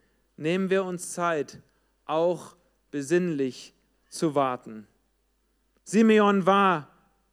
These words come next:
einer aus dieser Tradition des Wartens heraus. Und so ist es auch für uns gut, wenn wir lernen zu warten. Zweitens, Geduld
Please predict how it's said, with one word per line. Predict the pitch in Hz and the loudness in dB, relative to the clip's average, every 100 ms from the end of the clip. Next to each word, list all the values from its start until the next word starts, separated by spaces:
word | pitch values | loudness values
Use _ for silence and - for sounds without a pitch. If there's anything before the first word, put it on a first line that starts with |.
| _ _ _ _ _ _ - | _ _ _ _ _ _ -2
einer | 180 202 196 196 202 170 _ _ _ _ _ _ | 0 2 0 -2 -4 -10 _ _ _ _ _ _
aus | - 151 | -8 -8
dieser | 185 185 185 | -6 -2 -2
Tradition | - 175 170 156 - 175 175 170 175 | -2 -4 -4 -6 -2 0 0 -2 -4
des | 151 135 | -6 -4
Wartens | 156 156 156 151 | 0 0 -2 -8
heraus. | 147 123 120 117 - - _ _ _ _ _ _ _ _ _ - | -6 -4 -6 -8 -14 -20 _ _ _ _ _ _ _ _ _ -10
Und | 147 | -4
so | 156 | 2
ist | 160 | 2
es | 156 160 | 0 -2
auch | 170 156 | -2 0
für | 180 | 0
uns | 185 170 - | 0 -2 -4
gut, | 190 175 135 - _ _ _ | -2 -2 -2 -10 _ _ _
wenn | 156 151 | -14 -4
wir | 151 | -2
lernen | 147 165 165 147 135 123 110 _ _ | 0 0 -2 -4 -10 -14 -20 _ _
zu | - - 151 | -14 -8 -2
warten. | 151 139 120 104 90 | 0 -2 -6 -14 -14
Zweitens, | - 175 190 196 143 113 - - _ _ _ _ _ _ _ _ _ _ - | -10 0 0 0 -4 -12 -14 -18 _ _ _ _ _ _ _ _ _ _ -2
Geduld | 196 220 254 240 175 - | 4 8 8 8 4 -6